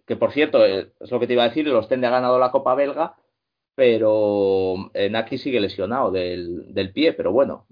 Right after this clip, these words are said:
es ya un título más en, en su palmarés. La verdad es que el trabajo de, de cantera es,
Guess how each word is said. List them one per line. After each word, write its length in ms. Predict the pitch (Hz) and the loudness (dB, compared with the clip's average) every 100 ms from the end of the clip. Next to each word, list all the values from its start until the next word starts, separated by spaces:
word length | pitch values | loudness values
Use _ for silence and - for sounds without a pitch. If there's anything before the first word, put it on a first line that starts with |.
| - _ - | -20 _ -12
es 200 | 82 - | -12 -8
ya 400 | 87 87 92 98 | -4 -2 -2 -2
un 120 | 113 104 | -6 -2
título 320 | 113 107 104 | 0 2 2
más 180 | 107 110 | 2 -2
en, 300 | 107 101 - - _ | -4 -4 -8 -20 _
en 120 | - 120 | -8 -6
su 140 | 113 | 0
palmarés. 540 | 120 104 104 127 120 - - _ | 2 2 4 2 0 -8 -20 _
La 100 | 117 | 4
verdad 220 | 113 139 | 6 6
es 80 | 147 | 4
que 120 | 175 | 2
el 160 | 151 131 | 2 2
trabajo 400 | 135 123 127 147 | 2 2 0 0
de, 320 | 139 127 123 | 0 2 4
de 160 | 123 123 | 2 0
cantera 560 | 107 101 120 123 123 | -4 -2 0 2 4
es, 720 | 104 104 98 - - - - | 2 0 -4 -8 -20 -20 -20